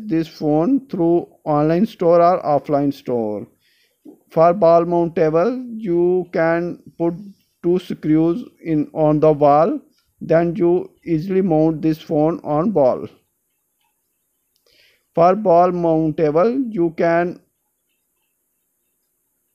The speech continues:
if you simply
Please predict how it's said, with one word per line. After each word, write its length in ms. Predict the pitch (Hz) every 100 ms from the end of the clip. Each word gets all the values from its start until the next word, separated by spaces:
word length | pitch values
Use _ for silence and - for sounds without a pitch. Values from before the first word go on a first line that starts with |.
| _ _ _ _ _ _ _ _ _ _ _ _ _
if 180 | 175 175
you 380 | 185 190 - -
simply 880 | - 175 160 190 202 208 - -